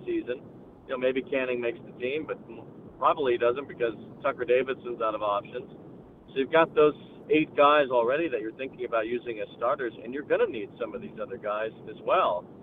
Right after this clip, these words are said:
uh, that, that they're grooming in the minor leagues. They've got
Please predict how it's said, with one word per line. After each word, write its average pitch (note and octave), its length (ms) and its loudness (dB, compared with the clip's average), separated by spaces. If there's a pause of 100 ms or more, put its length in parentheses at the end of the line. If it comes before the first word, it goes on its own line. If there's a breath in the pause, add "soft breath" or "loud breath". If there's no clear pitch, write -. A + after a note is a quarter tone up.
(380)
uh, G#2 320 0
that, A2 240 2 (280)
that A2+ 180 0
they're C3 140 2
grooming C#3 380 2
in C#3 60 2
the C#3 80 0
minor C#3+ 300 4
leagues. D3 340 0
They've B2 180 0
got D#3 200 2